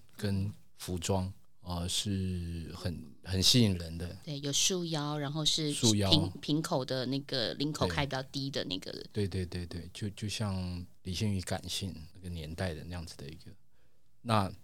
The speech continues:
Speaker 1: 会创作奥德曼这部作品，其实最原始、最底层的，基本上就是，只是有一天我突然想到，我，我就想画一部像这样子的、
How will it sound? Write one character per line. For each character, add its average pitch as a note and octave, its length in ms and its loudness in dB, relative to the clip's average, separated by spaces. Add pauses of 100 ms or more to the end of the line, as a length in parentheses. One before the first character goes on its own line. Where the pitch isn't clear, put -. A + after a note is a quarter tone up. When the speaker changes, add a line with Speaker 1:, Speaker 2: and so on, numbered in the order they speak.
(180)
Speaker 1:
会 C3 420 10
创 B2 320 8
作 G2 640 6 (160)
奥 A#2+ 140 4
德 G2+ 100 2
曼 G#2 180 4
这 G#2 140 2
部 G2+ 160 -4
作 G2 220 0
品， E2+ 180 -6
其 - 160 -2
实 G#2 80 0
最 A#2 220 6
原 F#2 240 2
始、 - 260 6 (320)
最 A#2 140 6
底 F2 180 -2
层 - 240 -2
的， D2 120 -4
基 A2+ 200 0
本 G2 160 0
上 F2 240 0
就 F2+ 140 -4
是， - 260 -4 (460)
只 A2 100 12
是 E3 220 12
有 G#2+ 160 12
一 G2+ 40 12
天 C#3 160 12
我 A2 80 12
突 C3+ 160 8
然 A#2 160 10
想 - 280 8
到， G2 260 0 (540)
我， F#2+ 180 -6
我 F2+ 100 4
就 B2 160 8
想 G#2 200 8
画 F2+ 280 4
一 E2 60 0
部 E2 200 -2
像 F#2+ 220 0
这 G#2 140 0
样 F2+ 100 0
子 - 140 -6
的、 - 180 -12